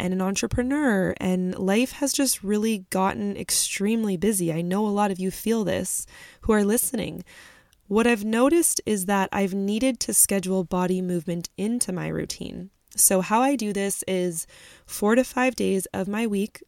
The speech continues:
are started with body movement. I personally <laughs> love weight training,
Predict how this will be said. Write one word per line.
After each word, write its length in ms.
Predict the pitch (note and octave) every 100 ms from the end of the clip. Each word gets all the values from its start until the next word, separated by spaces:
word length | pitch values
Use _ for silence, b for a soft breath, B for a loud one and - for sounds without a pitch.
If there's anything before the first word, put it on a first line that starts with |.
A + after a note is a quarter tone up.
| -
are 120 | G3+
started 640 | - - E3 E3+ F3 F3+
with 220 | F#3 F#3
body 260 | F3 E3+ F#3
movement. 540 | F3 - - F#3 - B B B B B -
I 160 | G3+
personally 540 | G3 - G#3 - A3+ A3
<laughs> 120 | F#3+
love 260 | G#3 F#3+
weight 340 | F#3 E3+ F3 -
training, 720 | - B3 B3 B3 B3 B3